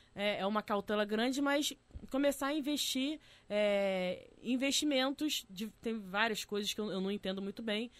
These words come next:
mas esse, existem vários tipos de investimentos que você consegue ter uma vida ali tranquila e buscar, na verdade, a sua satisfação. Então, é, essa cautela de, "Ah, não tô num trabalho que eu odeio",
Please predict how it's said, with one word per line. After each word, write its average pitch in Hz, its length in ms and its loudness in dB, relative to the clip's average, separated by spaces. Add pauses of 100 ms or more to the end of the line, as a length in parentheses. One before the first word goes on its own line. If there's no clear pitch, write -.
(180)
mas 208 180 -2
esse, 233 260 -2
existem 226 400 0
vários 254 220 0
tipos 254 180 -4
de 269 80 0
investimentos 262 680 -2 (300)
que - 80 -10
você 277 240 0
consegue 285 500 0
ter 269 140 0
uma 262 160 4
vida 220 260 0
ali 214 140 2
tranquila 233 800 2 (360)
e 247 100 -2
buscar, 269 460 0
na 285 80 -2
verdade, 262 440 0
a 254 80 0
sua 262 160 -2
satisfação. 220 800 -2 (440)
Então, 208 480 -2
é, 185 440 0
essa 190 220 -4
cautela 196 640 2
de, 170 120 -2
"Ah, 185 120 4
não 185 160 0
tô 233 240 0
num 254 160 0
trabalho 202 380 2
que - 100 -6
eu 196 80 4
odeio", 208 640 4